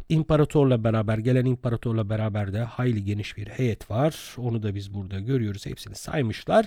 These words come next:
Şöyle devam ediyor Gülersoy. Daha önce gelen Alman İmparatoru ikinci Wilhelm'in ziyaretinde belki günün koşulları ve savaşta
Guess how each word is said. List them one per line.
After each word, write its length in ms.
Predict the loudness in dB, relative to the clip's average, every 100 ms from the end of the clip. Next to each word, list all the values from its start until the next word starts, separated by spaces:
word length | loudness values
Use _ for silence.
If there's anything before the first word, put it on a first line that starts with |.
| 0 -8
Şöyle 320 | -2 2 4
devam 300 | 6 6 4
ediyor 260 | 4 4
Gülersoy. 540 | 4 4 2 2 0 2
Daha 260 | 2 4
önce 240 | 4 4 4
gelen 240 | 6 6
Alman 300 | 6 6 6
İmparatoru 540 | 4 4 2 4 4 2
ikinci 480 | 2 0 2 4
Wilhelm'in 540 | 4 4 4 2 2 0
ziyaretinde 1000 | 2 4 6 4 2 0 2 4 4 2
belki 540 | 0 2 2 2 2
günün 260 | 4 4 4
koşulları 560 | 0 0 2 2 4 4
ve 100 | 2
savaşta 500 | 0 0 -2 -4